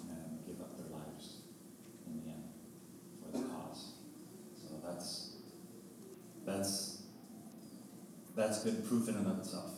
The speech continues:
of the resurrection. Let me close in prayer and then a couple announcements.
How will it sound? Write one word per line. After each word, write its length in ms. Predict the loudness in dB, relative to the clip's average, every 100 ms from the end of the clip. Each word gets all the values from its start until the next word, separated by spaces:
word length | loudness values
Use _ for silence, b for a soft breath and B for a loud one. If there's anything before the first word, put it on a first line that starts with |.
| -6 -4
of 100 | -2
the 60 | 0
resurrection. 500 | -2 -2 -4 -6 -6 -8 -8 -8 -8 -8 -8 -6
Let 120 | 0
me 120 | 2 4
close 220 | 6 6
in 100 | 6
prayer 460 | 4 6 6 6 4
and 80 | 0
then 200 | -2 -2
a 40 |
couple 240 | -2 -2 -2
announcements. 360 | -2 -2 -4